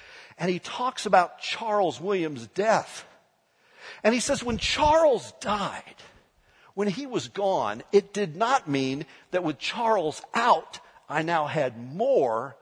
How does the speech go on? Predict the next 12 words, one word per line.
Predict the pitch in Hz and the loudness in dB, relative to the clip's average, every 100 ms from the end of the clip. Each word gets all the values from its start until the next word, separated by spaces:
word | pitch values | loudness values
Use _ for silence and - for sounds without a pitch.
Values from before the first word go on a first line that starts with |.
| _ _ | _ _
of | 151 - | -16 -12
Tolkien. | - 233 - 107 _ _ _ _ _ _ _ _ _ _ _ _ _ _ _ _ _ _ _ _ _ _ _ - | -10 -10 -10 -20 _ _ _ _ _ _ _ _ _ _ _ _ _ _ _ _ _ _ _ _ _ _ _ -14
With | 165 | -8
Charles | - 262 254 220 180 - | -4 0 4 4 2 -6
out, | 220 226 143 - - - _ _ _ _ _ _ _ - | -8 -2 -2 -2 -18 -20 _ _ _ _ _ _ _ -4
I | 196 | -2
had | 180 190 | 0 -2
less, | 151 240 262 - - - - _ _ _ _ _ _ _ _ _ | 0 0 0 -2 -10 -10 -14 _ _ _ _ _ _ _ _ _
because | - 180 214 156 | -10 -2 0 2
there | 190 | 2
were | 180 | 2
things | 170 - 254 262 262 240 185 | -2 -2 -2 -2 -4 -6 -8